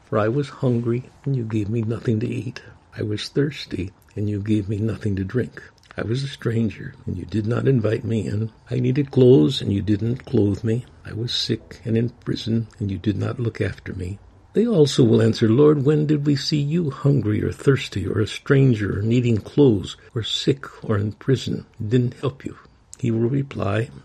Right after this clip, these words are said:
'I tell you the truth, whatever you did not do for one of the least of these, you did not do for me.' Then they will go away to eternal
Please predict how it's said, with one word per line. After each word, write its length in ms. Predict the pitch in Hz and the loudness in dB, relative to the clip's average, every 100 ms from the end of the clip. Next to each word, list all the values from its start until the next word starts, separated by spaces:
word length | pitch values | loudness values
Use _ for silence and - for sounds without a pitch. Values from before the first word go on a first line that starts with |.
| _ | _
'I 40 | 98 | -12
tell 260 | - 101 | -4 -2
you 100 | 110 | -2
the 120 | 120 | -4
truth, 500 | 131 - 127 127 135 - | -6 -4 -2 -2 -6 -10
whatever 360 | 95 92 92 101 | -6 -4 -4 -2
you 140 | 113 | -2
did 240 | 110 120 | 0 0
not 260 | 123 131 131 | 0 -2 0
do 220 | 117 113 | 0 0
for 200 | 113 104 | -2 -6
one 240 | 95 92 107 | -6 -2 -2
of 160 | 95 | -2
the 80 | 92 | -6
least 360 | 92 127 135 - | -4 -2 -4 -2
of 140 | 135 | 0
these, 480 | 120 113 113 110 - - _ _ | 2 0 0 -2 -8 -18 _ _
you 160 | 117 113 | -6 -6
did 300 | 107 107 101 | -4 -6 -4
not 280 | - 110 - | -8 -8 -8
do 120 | 92 | -8
for 220 | - - | -8 -10
me.' 340 | 95 - - - _ _ _ - | -6 -6 -8 -14 _ _ _ -8
Then 140 | 101 | -4
they 80 | 104 | 0
will 160 | 120 | 0
go 180 | 110 110 | 2 4
away 500 | 120 117 107 104 110 - | 4 4 2 0 -2 -6
to 180 | - 107 | -6 -4
eternal 520 | 107 - 123 113 | -4 -4 -2 -2